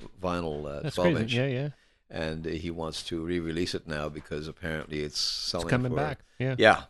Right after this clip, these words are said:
Speaker 1: and, and, and the, uh, there are only nine hundred of them made it into the world,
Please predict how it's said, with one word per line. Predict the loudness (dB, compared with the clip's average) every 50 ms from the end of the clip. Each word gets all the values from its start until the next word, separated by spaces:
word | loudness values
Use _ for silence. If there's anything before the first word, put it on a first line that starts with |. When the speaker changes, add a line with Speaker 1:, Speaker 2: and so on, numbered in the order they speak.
| _ _
Speaker 1:
and, | _ -6 -4 -2 -2
and, | -2 0 0 -2 -4 -4 -6
and | -8 -8 -6 -4
the, | -4 -2 -2 -2 -2 -2
uh, | -2 -2 -4
there | -4 -6 -2
are | -2
only | 0 0 0
nine | 0 2 0 2
hundred | 0 0 0 0 -2
of | -2
them | -4 -4 -6 -10 -12 -16 -20 -20 -20 -20 -20 -20 -20 -16 -2
made | 4 6 6 6
it | 6 4
into | 4 2 2 2
the | 2 4
world, | 6 8 8 8 10 8 8 6 4 2 -6